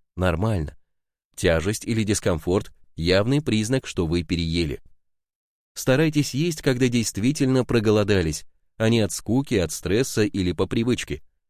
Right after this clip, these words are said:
Перед едой пейте воду. Жажда иногда маскируется под голод. Не ешьте у телевизора.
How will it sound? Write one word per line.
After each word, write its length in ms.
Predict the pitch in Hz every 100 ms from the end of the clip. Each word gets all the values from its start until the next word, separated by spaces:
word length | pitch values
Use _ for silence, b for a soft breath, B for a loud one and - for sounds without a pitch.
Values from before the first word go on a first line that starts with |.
| _ _ _ -
Перед 240 | 98 92
едой 380 | 87 82 85 113
пейте 360 | 107 104 107 123
воду. 420 | 101 90 90 101 - _ _ -
Жажда 460 | 87 110 117 135
иногда 400 | 139 127 104 107
маскируется 720 | 110 117 127 104 90 87 -
под 200 | 87 90
голод. 400 | 78 85 73 - - _ _ _ _ _ _ -
Не 180 | 117 123
ешьте 440 | 127 170 - 160 156
у 100 | 143
телевизора. 640 | 127 110 95 78 69